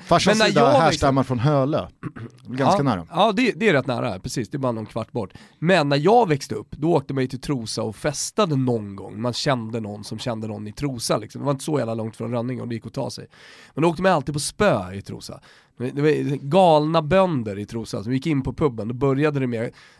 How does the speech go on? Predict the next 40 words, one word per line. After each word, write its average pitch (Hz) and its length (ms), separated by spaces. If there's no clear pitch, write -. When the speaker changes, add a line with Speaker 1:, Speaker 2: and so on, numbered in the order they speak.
Speaker 2:
har, 151 280
har 165 60
du 170 60
sett 196 160
Filip 147 260
Fredriks 139 360
film? 95 380
Ja, 147 240
då, 151 180
då 156 200
är 160 60
det 156 160
en 156 260
scen 139 480
där, 110 260
där, 123 260
där, 117 580
eh, 110 60
det 131 180
är 135 40
en 139 160
av 131 60
Speaker 1:
Alltså 123 140
bandyfilmen? 98 720
Speaker 2:
Nej, 170 400
inte 208 180
bandy, 156 340
nej, 175 200
film. 170 240
Speaker 1:
Jaha, 151 100
okej. 151 180
Eh, 143 320
Speaker 2:
Ehm, 135 80
Speaker 1:
Tårtgeneralen? 151 540
Speaker 2:
Tårtgeneralen, 220 640
så 196 100
Speaker 1:
Ja. 185 60
Speaker 2:
heter 110 180
den. 107 120
Då, 156 120